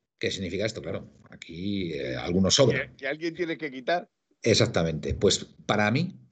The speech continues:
Speaker 1: para mí mañana no va a jugar Versálico y va a jugar Llorente de lateral derecho. Entonces, mi alineación: Oblak, Llorente, Savic, Jiménez, Reinildo, De Paul,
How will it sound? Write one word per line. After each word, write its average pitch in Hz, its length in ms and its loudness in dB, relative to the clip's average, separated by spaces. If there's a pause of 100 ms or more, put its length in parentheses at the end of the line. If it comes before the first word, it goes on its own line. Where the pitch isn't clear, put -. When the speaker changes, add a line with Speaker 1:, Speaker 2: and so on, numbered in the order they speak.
(180)
Speaker 1:
para 101 200 -2
mí 127 160 0
mañana 113 380 0
no 104 100 0
va 95 100 0
a - 20 -12
jugar 92 240 0
Versálico 76 560 -6 (520)
y 104 80 2
va 104 100 6
a - 20 2
jugar 107 280 2
Llorente 101 340 2
de 110 60 4
lateral 85 300 -4
derecho. - 340 -8 (220)
Entonces, 101 560 -2
mi 110 80 4
alineación: 101 680 2 (340)
Oblak, 113 640 2 (260)
Llorente, 104 600 2
Savic, 95 420 0
Jiménez, 92 760 -2
Reinildo, 127 840 2 (3000)
De 110 320 4
Paul, 95 640 2